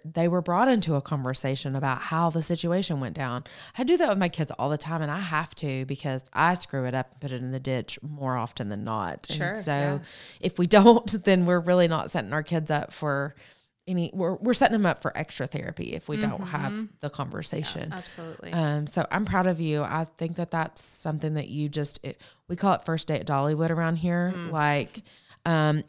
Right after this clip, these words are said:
Speaker 1: you go to Dollywood on the first day and you totally don't have a great time or maximize the experience 'cause
Speaker 2: Right.
Speaker 1: you've never been before. But the second time at Dollywood, you're like, "Okay." And then the th-,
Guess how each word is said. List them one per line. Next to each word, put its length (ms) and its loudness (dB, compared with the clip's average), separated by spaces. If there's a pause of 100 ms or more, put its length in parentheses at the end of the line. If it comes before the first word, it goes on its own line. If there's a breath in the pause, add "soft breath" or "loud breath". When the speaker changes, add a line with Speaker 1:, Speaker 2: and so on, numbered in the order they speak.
Speaker 1:
you 80 -4
go 100 6
to 80 6
Dollywood 420 4
on 100 2
the 80 0
first 240 -2
day 260 4
and 180 0
you 380 0 (160)
totally 500 2
don't 380 -2
have 160 -2
a 40 -4
great 200 -4
time 420 -2
or 360 0
maximize 580 -2
the 100 -4
experience 500 -2
'cause 80 -6
Speaker 2:
Right. 100 2
Speaker 1:
you've 100 -2
never 180 -2
been 200 2
before. 440 -6 (360 loud breath)
But 100 4
the 80 0
second 280 2
time 200 4
at 80 2
Dollywood, 460 4
you're 80 4
like, 240 4
"Okay." 720 2
And 120 -2
then 120 0
the 100 -4
th-, 140 -10